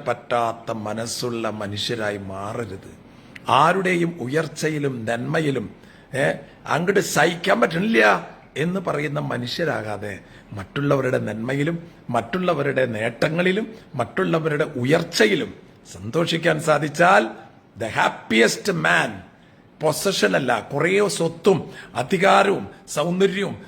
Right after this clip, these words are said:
കഴിവുകൾ ഉണ്ടാകുമ്പോഴല്ല നമുക്ക് സന്തോഷം. അതെല്ലാം നമ്മുടെ ജീവിതത്തിൽ മറ്റുള്ളവർക്കായി നമ്മൾ കൊടുക്കുമ്പോഴാണ് യഥാർത്ഥ പുഞ്ചിരിയോടുകൂടെ കൊടുക്കണം.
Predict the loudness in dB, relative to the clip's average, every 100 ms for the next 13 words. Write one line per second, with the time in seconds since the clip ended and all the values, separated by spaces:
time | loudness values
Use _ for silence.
0 | -16 -12 0 2 4 4 4 4 4 4
1 | 2 0 0 0 -2 -2 -6 -4 -4 -4
2 | -4 -6 -8 -16 -20 -12 -6 0 2 4
3 | 4 2 -6 -18 -20 -16 -6 -2 0 0
4 | 0 -2 -2 -2 -2 -2 -4 -4 -2 -2
5 | -2 0 0 2 -2 -4 -6 -4 -4 -4
6 | -4 -2 0 -2 -4 -8 -14 -20 -20 -10
7 | -4 0 2 2 -2 -6 -2 -2 -2 -2
8 | -4 -2 -2 -2 -6 -6 -8 -8 -12